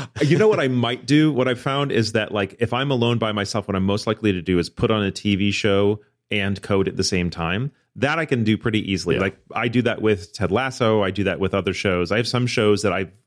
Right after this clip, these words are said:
Speaker 1: literally never watched without coding. And, like, one time I turned one of them on, I'm like, "Oh, this is not interesting enough to maintain my attention." <laughs> But yeah,
Speaker 2: Yeah.
Speaker 1: no, I, uh, Friday
Speaker 2: Yeah.
Speaker 1: night alone, I'm, I'm, I'm gonna be coding,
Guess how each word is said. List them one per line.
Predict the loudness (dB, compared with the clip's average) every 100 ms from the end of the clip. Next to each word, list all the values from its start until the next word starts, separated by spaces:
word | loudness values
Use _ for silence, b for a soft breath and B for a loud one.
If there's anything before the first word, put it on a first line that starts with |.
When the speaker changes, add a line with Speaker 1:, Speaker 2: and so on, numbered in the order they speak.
| -12
Speaker 1:
literally | 0 0 2 4 4 4
never | 2 2 0 0
watched | 0 -4 -6 -6
without | -4 -4 -4
coding. | -2 0 2 0 b b b -2
And, | 0
like, | 2
one | 0 0
time | -2 -2
I | -2
turned | 0 0 2
one | 4
of |
them | 2
on, | 2 0
I'm | 0
like, | -2 -2
"Oh, | -2 0
this | -2
is | -2
not | 0 0
interesting | 0 -2 0 0
enough | 0 -2
to | -4
maintain | -4 -2 -4
my | -2
attention." | -4 2 2 2 0 -2 2 0 0
<laughs> | _ B B B 0
But | 2
yeah, | 2 0
Speaker 2:
Yeah. | 0
Speaker 1:
no, | 2
I, | 0
uh, | -2 -8
Friday | -6 -2 0 2
Speaker 2:
Yeah. | 2
Speaker 1:
night | 2 2
alone, | 2 2
I'm, | 0 -2 -2
I'm, | -2 -2 -2 -2
I'm | -2
gonna | -2
be | -4
coding, | -12 -20 -20